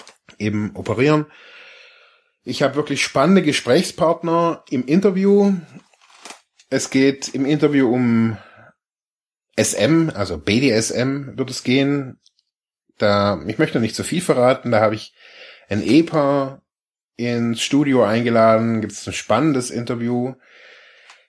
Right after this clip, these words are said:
Dann wird es ein Interview geben mit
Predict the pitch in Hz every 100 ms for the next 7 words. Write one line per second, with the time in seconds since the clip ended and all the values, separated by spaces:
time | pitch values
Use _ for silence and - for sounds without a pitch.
0 | _ - 120 127 131 135 131 131 - _
1 | _ _ _ _ _ _ _ _ _ _
2 | _ - 117 165 170 - 127 131 135 131
3 | 143 135 127 120 117 120 120 120 113 -
4 | _ _ _ _ 117 120 120 - - -